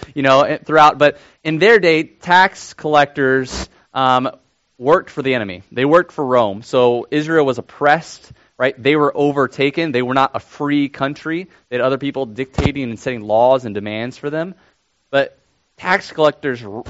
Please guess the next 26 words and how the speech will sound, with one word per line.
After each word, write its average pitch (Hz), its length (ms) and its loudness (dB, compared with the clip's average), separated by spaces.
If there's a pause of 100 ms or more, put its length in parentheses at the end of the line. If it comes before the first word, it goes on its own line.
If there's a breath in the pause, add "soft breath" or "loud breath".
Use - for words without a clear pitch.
(100)
worked 160 240 0
for 135 140 -4
Rome, 127 400 -4 (460)
right? 143 240 -2
Worked 147 300 0
for 165 100 -8
the 143 60 -10
people 147 260 -8
that 127 100 -2
had 104 120 -6
slaughtered 147 640 0
and 117 160 -6
killed 113 500 -2 (220 soft breath)
probably 170 440 0 (140)
some 160 200 -4
of - 20 -2
the 139 60 -4
people 151 240 -6
that 131 120 -4
they 123 120 -4
lived 127 260 -6
next - 240 -12
to, 95 260 -16
their 120 140 0
own 156 280 -2
countrymen. 92 540 -10